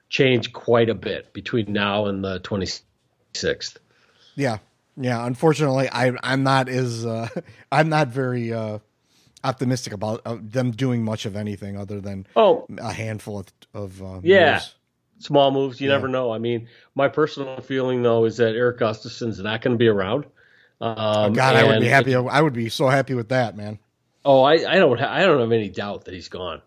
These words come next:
Speaker 1: personally, 'cause, I mean, if he's not, then I, then I think Bowman needs to be relieved of his duties immediately, because then you either, you either have to, um, let him go, um, in July for nothing,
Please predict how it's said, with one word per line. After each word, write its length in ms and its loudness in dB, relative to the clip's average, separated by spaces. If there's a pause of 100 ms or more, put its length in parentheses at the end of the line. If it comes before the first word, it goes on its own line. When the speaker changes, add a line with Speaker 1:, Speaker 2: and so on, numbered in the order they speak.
Speaker 1:
personally, 420 -4
'cause, 300 -2 (540)
I 40 2
mean, 120 6
if 100 2
he's 180 2
not, 400 2
then 280 0
I, 160 0
then 380 0
I 100 -6
think 460 0 (560)
Bowman 400 6
needs 260 2
to 80 -4
be 260 2
relieved 580 4
of 120 4
his 180 -2
duties 480 2
immediately, 840 4 (320)
because 480 4 (240)
then 500 4 (380)
you 160 -2
either, 380 4
you 220 -4
either 240 4
have 240 -2
to, 400 0
um, 500 -14 (440)
let 180 4
him 220 2
go, 640 2
um, 380 -6
in 120 -4
July 480 2 (220)
for 180 -6
nothing, 600 -2